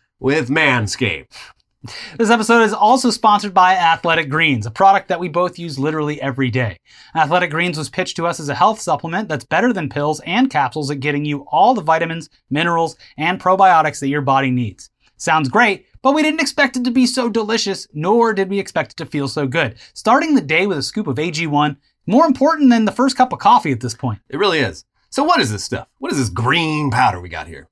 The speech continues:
Speaker 1: With one delicious scoop of A G one, you're absorbing seventy-five high-quality vitamins, minerals, whole food source superfoods, probiotics, and adaptogens to help you start your day right.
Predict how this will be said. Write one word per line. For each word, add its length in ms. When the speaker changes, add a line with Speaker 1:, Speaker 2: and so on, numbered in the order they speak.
Speaker 1:
With 140
one 180
delicious 380
scoop 220
of 80
A 140
G 140
one, 220
you're 140
absorbing 420
seventy-five 760
high-quality 600
vitamins, 440
minerals, 400
whole 180
food 240
source 300
superfoods, 480
probiotics, 640
and 240
adaptogens 600
to 100
help 180
you 60
start 240
your 80
day 160
right. 220